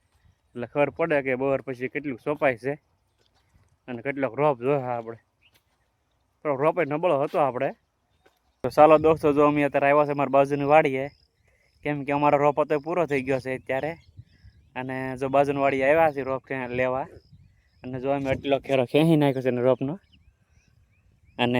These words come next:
હવે એટલો કેરો બાકી છે, એક કેરો રા-, એક કેરો રાખ્યો છે આપણે. તો પાર્થના મમ્મી ને અહીં લાગી ગયા રોપ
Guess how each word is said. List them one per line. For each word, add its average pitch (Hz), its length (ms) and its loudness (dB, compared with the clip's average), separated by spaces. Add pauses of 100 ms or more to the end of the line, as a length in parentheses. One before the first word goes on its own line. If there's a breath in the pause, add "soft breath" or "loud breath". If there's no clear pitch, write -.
હવે 127 140 6
એટલો 139 220 4
કેરો 120 200 0
બાકી 123 260 -2
છે, 139 160 -2
એક 127 80 0
કેરો 127 180 2
રા-, 135 260 0
એક 139 200 -4
કેરો 135 180 -10
રાખ્યો 156 280 -6
છે 139 100 -12
આપણે. 127 300 -10 (1040)
તો 123 100 -6
પાર્થના 131 320 2
મમ્મી 135 300 -2
ને 131 120 -2
અહીં 127 140 0
લાગી 147 260 4
ગયા 147 260 0
રોપ 147 120 -2